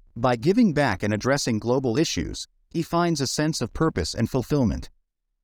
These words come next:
Secret number six, embrace failure and learn from mistakes. Bill acknowledges that failure is a natural part of life, and it's essential to learn from our mistakes.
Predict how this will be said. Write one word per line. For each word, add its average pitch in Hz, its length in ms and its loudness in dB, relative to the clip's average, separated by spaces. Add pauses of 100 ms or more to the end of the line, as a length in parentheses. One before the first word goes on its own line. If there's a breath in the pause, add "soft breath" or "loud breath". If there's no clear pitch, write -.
(580)
Secret 180 420 0
number 120 280 2
six, - 500 -2 (320)
embrace 139 480 2
failure 117 500 0
and 131 160 0
learn 147 240 0
from 117 160 0
mistakes. - 640 -4 (840)
Bill 208 280 2
acknowledges 139 640 0
that 92 160 -4
failure 123 540 0
is 92 140 -2
a 117 40 0
natural 127 460 0
part 113 220 0
of 98 100 -2
life, 98 380 0 (140)
and 127 120 0
it's 131 140 -4
essential 190 420 0
to 113 120 -2
learn 110 280 2
from 104 160 -2
our 104 140 0
mistakes. - 680 -4